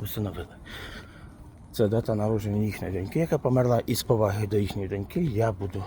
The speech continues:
святкувати свої сорок років з принципа. Коли кажуть, сорок років не святкують, а ви знаєте, Оскар, він же все ж проти системи йде і закону природи.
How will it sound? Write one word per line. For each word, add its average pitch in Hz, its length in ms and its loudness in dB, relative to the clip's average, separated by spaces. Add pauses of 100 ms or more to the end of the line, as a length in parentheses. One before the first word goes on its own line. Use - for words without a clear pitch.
(100)
святкувати 131 720 -2
свої 98 380 -4
сорок 90 360 -6
років 143 260 2
з - 100 -6
принципа. 135 580 6 (580)
Коли 117 180 6
кажуть, 123 280 0
сорок 131 260 4
років 127 240 0
не 117 80 2
святкують, 127 440 -2
а - 20 4
ви 107 100 2
знаєте, 101 300 2
Оскар, 92 360 -2
він 90 140 -4
же 95 100 -10
все - 140 0
ж 120 180 -2
проти 107 260 -2 (580)
системи 92 500 -2
йде 95 160 -4 (1160)
і 104 40 2
закону 101 340 2
природи. 95 420 -4